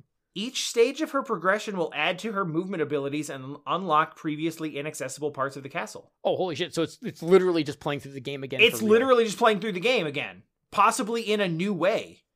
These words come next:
Speaker 1: Oh, I'm
Speaker 2: Okay.
Speaker 1: super hype
Speaker 2: Oh,
Speaker 1: about this now.
Speaker 2: I really want to see this now.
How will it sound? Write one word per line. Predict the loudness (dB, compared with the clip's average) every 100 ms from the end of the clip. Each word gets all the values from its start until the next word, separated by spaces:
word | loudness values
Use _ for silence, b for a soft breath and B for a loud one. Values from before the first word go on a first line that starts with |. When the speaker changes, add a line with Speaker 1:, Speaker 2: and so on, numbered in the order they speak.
| _ _ _ 6
Speaker 1:
Oh, | 10
I'm | 12 10 8
Speaker 2:
Okay. |
Speaker 1:
super | -2 0 2 4 6
hype | 6 4
Speaker 2:
Oh, | 6
Speaker 1:
about | 6 4
this | -2 -10 -8
now. | 2
Speaker 2:
I | 6 6
really | 6 0 0 0
want | -6 -6 -8
to | -10
see | -12 -10 -10
this | -10 -12
now. | -10 -10 -12